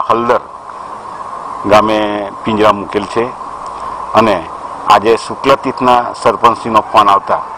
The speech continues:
હજુ પણ કડોદ મુકામે આ દીપડી છે અને બે બચ્ચા છે એવી જાણ મળી છે.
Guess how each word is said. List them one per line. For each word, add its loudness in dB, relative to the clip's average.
હજુ 2
પણ 6
કડોદ 4
મુકામે 0
આ 4
દીપડી 2
છે 2
અને 0
બે 2
બચ્ચા 2
છે 0
એવી -2
જાણ 4
મળી 0
છે. -10